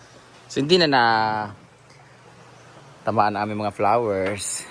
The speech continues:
So, tapos na kami magkape. So, update na lang tayo ulit doon sa farm. Guys, kung makikita nyo, may nakalagay na mga ganyan-ganyan.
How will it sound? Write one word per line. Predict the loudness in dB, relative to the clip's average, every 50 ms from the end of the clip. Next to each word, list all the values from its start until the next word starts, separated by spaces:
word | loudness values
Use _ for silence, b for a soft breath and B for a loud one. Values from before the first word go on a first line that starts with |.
| -18
So, | -16 -12 -10 -6
tapos | -4 -4 -4 -4 -4 -6
na | -6
kami | -4 -4
magkape. | -2 -4 -4 -2 0 0 0 0 0 0 0 2 2 0 -2 -4 -8
So, | -10 -8 -6 -6
update | -6 -6 -2 -2 -2 0 0 0
na | -4
lang | -2 -2
tayo | 0 0 0 0 -2
ulit | -4 -6 -8
doon | -8 -8 -8 -8
sa | -8 -8 -8
farm. | -8 -6 -6 -6 -4 -6 -6 -10 -14 B B B B B B B B
Guys, | 2 2 2
kung | 2 2 0
makikita | 0 0 -2 -2 -2 2 4 4 4
nyo, | 4 2
may | 0 0 0 2
nakalagay | 4 4 4 4 6 4 4 4
na | 4
mga | 2 0 0 0 0
ganyan-ganyan. | -2 -2 -2 -2 0 0 0 0 -2 -6